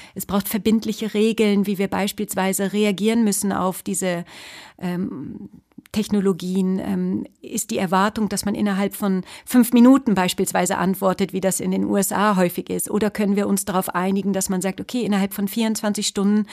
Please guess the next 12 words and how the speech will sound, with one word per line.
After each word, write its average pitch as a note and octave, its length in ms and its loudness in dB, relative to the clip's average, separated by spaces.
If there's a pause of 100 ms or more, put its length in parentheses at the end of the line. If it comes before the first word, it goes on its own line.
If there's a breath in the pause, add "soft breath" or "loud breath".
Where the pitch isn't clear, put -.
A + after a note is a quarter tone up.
(160 loud breath)
hast - 200 -2
du G3+ 60 -4
ganz G3 280 2
sicher G#3+ 220 -4
von G3+ 180 -2
mir G3+ 160 2
verbindlich G3 720 0 (260 loud breath)
eine G#3+ 160 4
Reaktion. G#3+ 720 2
Aber F3 220 -4
das - 180 -4
heißt, F#3+ 260 0